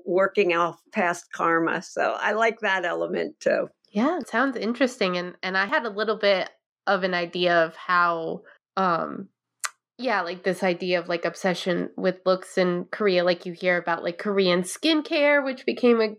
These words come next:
Speaker 2: thing, like, a few years ago, coming over here and
Speaker 1: Yep.
Speaker 2: being able to buy it here, um,
Speaker 1: Yep.
Speaker 2: and stuff like that. But I did not know about the plastic surgery and how, like,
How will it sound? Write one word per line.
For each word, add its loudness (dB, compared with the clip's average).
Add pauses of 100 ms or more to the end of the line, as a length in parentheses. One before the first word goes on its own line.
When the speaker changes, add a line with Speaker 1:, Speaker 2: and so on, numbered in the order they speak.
(140)
Speaker 2:
thing, 4
like, 0
a 4
few -2
years 2
ago, 2
coming -2
over 2
here 2
and 0
Speaker 1:
Yep. 2
Speaker 2:
being 2
able -4
to -4
buy 0
it -6
here, 2 (420)
um, 4
Speaker 1:
Yep. -2
Speaker 2:
and -8
stuff -4
like -6
that. 0
But -4
I 0
did 0
not 0
know 4
about -2
the -6
plastic -6
surgery 0
and -2
how, -2
like, -6